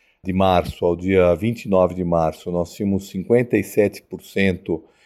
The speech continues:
de pessoas, ah, em isolamento social,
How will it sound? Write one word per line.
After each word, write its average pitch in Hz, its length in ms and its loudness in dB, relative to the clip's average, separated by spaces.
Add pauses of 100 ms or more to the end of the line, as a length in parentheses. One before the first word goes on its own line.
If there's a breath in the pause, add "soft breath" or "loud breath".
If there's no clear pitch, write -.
(180 soft breath)
de 90 140 -14
pessoas, 90 760 0 (400)
ah, 82 640 -2
em 92 160 -10
isolamento 90 840 0 (120)
social, 104 680 2